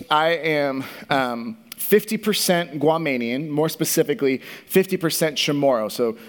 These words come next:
the Chamorro tribe are the native people, the indigenous people on the, the island of Guam. Um, some people, if you know anything about Guam, you're like, "Isn't that, like, sort of a state?" Yeah, it's kind of a state. It's a territory.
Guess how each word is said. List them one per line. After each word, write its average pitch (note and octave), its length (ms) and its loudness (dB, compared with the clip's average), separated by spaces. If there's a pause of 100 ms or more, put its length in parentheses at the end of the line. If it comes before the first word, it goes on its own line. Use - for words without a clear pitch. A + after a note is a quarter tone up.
the B2+ 80 -2
Chamorro F3+ 480 6
tribe F3 420 2
are D3+ 140 2
the C3+ 120 2
native D#3+ 540 2
people, D#3 580 2 (180)
the C#3+ 60 2
indigenous D#3 420 2
people D3+ 260 2
on C#3+ 220 0
the, C#3 260 -2
the B2 160 2 (180)
island D3 380 2
of F3 140 0
Guam. C#3 340 4 (600)
Um, C#3 260 2
some F#3+ 160 2
people, F3+ 320 8
if E3+ 140 2
you E3+ 40 -2
know E3+ 200 6
anything F3+ 200 2
about F3 140 4
Guam, E3+ 240 4
you're D#3 80 -2
like, D3+ 220 4
"Isn't G3 220 4
that, A3 160 0
like, - 380 0 (320)
sort - 480 2
of F#3 80 0
a F#3+ 60 2
state?" G3 420 4
Yeah, C3+ 160 4
it's - 100 -6
kind F3 320 -2
of A#2 100 -2
a A2 40 -2
state. B2 220 0
It's A2 100 -6
a - 60 -8
territory. A#2 720 0